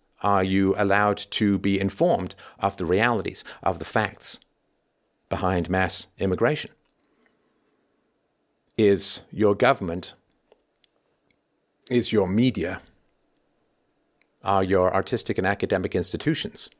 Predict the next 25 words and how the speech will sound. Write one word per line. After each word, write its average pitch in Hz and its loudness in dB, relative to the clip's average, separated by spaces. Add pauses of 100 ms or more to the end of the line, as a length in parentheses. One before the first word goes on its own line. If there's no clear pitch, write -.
(360)
following 101 0 (1500)
the 107 -2
guidelines, 87 0
the 87 -2
essential 123 -2
guidelines 78 -6 (960)
of 95 0
the 101 -4
United 98 0
Nations - -2 (1040)
with 98 -4
regards 92 0
to 92 -2
international 90 -2
law 101 0 (760)
regarding 92 0
the 87 0
rights 98 0
of 95 -6
Indigenous 90 -4
peoples? - -4 (1400)
And 82 -8
this - -2
is - -10
what 82 -6